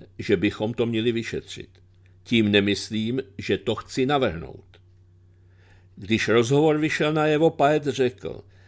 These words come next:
„Je velmi nešťastné, že se rozhovor dostal k těm, kteří ho neměli slyšet.“ Paet si uvědomuje, že na to, aby strkal nos do velké politiky, není Estonsko dost významná země.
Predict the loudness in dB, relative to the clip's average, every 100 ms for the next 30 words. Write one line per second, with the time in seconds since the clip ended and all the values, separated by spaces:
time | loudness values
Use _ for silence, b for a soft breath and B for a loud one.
0 | b 2 2 4 4 4 2 2 -2 -2
1 | -4 -4 -6 -4 -6 -8 -6 -4 0 2
2 | 2 2 2 2 2 0 -4 -2 -2 -4
3 | -4 -2 -2 -4 -6 -2 -2 -2 -4 -2
4 | -4 -4 -4 -6 -10 -12 -14 -14 -20 _
5 | _ b b b b b b b b 0
6 | 2 2 0 2 4 6 6 2 4 2
7 | 2 -2 -2 0 0 -2 -2 0 -2 -2
8 | -2 0 0 2 2 0 0 0 2 0
9 | -2 0 0 0 -4 -4 -4 0 0 0
10 | -4 -6 -8 -6 -6 -6 -2 0 2 0
11 | -2 -6 -8 -6 -6 -4 -4 -4 -4 -6
12 | -8